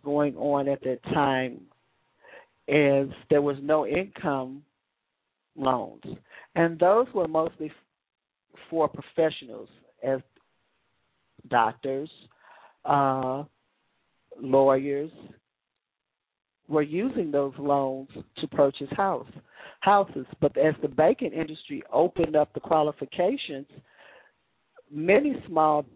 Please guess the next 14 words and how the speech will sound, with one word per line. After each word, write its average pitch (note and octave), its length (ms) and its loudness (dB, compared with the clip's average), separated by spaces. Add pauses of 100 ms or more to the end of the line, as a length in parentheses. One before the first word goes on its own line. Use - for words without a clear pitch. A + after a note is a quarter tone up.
businesses C3 600 -6 (1400)
started, C#3 520 2 (300)
if D#3+ 160 -10
you D#3+ 80 -6
were D3+ 120 -8
self-employed, D3+ 800 -2 (840)
couldn't D#3 240 0
really E3+ 220 2
document D#3+ 580 0
your C#3+ 120 -6
income D#3 580 -4
as D3 280 0 (100)
you D#3 160 -12
would C#3+ 520 -4